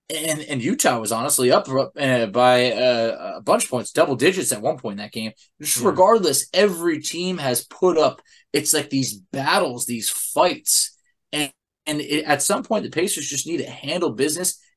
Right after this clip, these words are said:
Speaker 1: and play good defense for, for a game or two. I'd love to see it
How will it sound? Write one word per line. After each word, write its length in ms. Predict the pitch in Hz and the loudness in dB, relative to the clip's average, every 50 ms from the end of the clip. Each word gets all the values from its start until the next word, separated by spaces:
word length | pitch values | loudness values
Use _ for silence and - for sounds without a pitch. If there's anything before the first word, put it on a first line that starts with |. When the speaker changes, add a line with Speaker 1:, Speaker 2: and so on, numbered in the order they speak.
| - | -8
Speaker 1:
and 120 | 127 127 - | -6 -6 -6
play 260 | - - 156 175 185 | -2 0 2 2 2
good 200 | 147 156 170 151 | 4 2 -2 0
defense 460 | 127 156 160 139 135 139 131 120 - | -2 -4 -4 -2 -2 -2 -2 -4 -4
for, 320 | - - 131 123 123 - - | -4 -2 0 0 0 -2 -2
for 160 | - 120 117 | -2 0 0
a 100 | 113 107 | 0 -2
game 480 | 104 101 110 135 139 170 196 220 214 175 | -4 -6 -2 0 2 4 4 4 4 2
or 120 | 131 - | 2 0
two. 220 | - - - 120 117 | -2 -6 -8 -8 -4
I'd 140 | - 160 196 | 0 0 0
love 140 | 220 196 - | 0 0 -2
to 80 | 165 - | 0 0
see 180 | - 185 170 | 2 2 2
it 100 | 143 - | 2 0